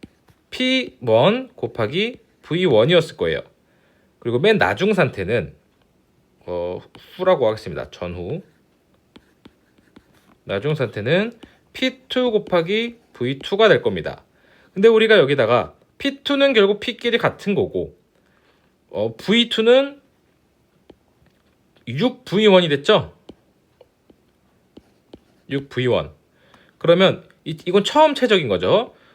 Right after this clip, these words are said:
우리가 여기서 얼마만큼 일을 했냐라는 건 <clears throat> 피브이라는 게 P에서 얼마만큼 빛의 적이 변해라-, 변했냐라는 거가 같은 거거든요.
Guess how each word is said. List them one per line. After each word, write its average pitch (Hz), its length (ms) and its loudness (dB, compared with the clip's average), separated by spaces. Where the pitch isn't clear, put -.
우리가 226 360 4
여기서 143 300 2
얼마만큼 254 800 2
일을 156 240 -2
했냐라는 175 480 -2
건 98 320 -2
<clears throat> - 720 2
피브이라는 170 880 -2
게 101 260 -4
P에서 262 760 2
얼마만큼 233 960 2
빛의 190 300 -4
적이 202 280 0
변해라-, 190 500 2
변했냐라는 185 640 2
거가 143 300 -6
같은 233 340 -10
거거든요. 90 560 -6